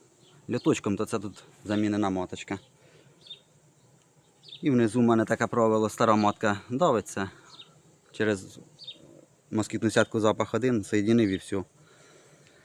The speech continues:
Так що очікуємо медозбору. Надіюся, що він буде.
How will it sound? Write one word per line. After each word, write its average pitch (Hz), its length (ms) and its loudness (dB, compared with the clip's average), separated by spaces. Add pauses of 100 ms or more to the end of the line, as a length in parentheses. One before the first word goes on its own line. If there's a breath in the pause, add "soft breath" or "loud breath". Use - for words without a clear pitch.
(200 soft breath)
Так - 180 -2
що 135 240 4 (300 loud breath)
очікуємо 127 640 2 (520 soft breath)
медозбору. 123 760 4 (1900)
Надіюся, 107 500 0
що - 120 0
він 107 180 2
буде. 120 360 2